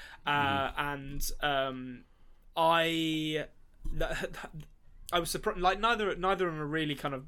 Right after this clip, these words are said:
Speaker 1: martial arts movies, although John Woo has that, that kind of, like, balletic, uh, gun violence that The Matrix kind of cribbed from.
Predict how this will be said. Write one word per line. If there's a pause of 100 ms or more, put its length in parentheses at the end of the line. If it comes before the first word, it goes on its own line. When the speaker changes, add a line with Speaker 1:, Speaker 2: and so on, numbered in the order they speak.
Speaker 1:
martial
arts
movies, (260)
although
John
Woo
has
that,
that
kind
of,
like, (280)
balletic, (340)
uh, (120)
gun
violence
that
The
Matrix
kind
of
cribbed
from.